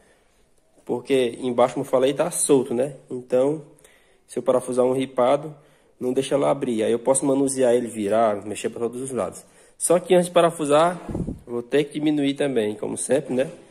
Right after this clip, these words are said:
Vou ter que diminuir, como eu falei, vou ter que diminuir todos esses ripados, porque tá maior.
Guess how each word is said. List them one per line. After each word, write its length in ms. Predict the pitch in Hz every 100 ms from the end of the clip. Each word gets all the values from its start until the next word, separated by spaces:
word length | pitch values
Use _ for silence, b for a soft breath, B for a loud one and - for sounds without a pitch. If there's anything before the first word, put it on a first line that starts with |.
| B B B _
Vou 80 | 107
ter 120 | 120
que 60 | 113
diminuir, 240 | 120 120
como 140 | 123 127
eu 60 |
falei, 260 | 120 123 143
vou 80 | 151
ter 120 | 151
que 80 | 147
diminuir 360 | 139 135 131
todos 300 | - 151 180
esses 340 | 190 - 156 147
ripados, 560 | 151 131 143 160 - - _ _ b b b b b - -
porque 240 | 131 139
tá 120 | 135
maior. 600 | 135 160 139 117 113 95